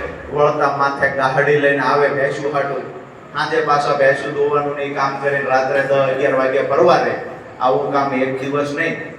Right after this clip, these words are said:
આવું કામ વીસ વીસ વર્ષ સુધી કરે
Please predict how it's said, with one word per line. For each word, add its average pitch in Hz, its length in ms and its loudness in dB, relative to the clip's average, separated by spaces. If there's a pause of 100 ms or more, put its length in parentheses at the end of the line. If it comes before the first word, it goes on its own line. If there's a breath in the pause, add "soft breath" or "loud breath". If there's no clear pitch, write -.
(240)
આવું 143 480 -4
કામ - 420 0 (840)
વીસ 143 300 -8
વીસ 143 240 -4
વર્ષ 139 260 2
સુધી 139 400 -2
કરે - 480 2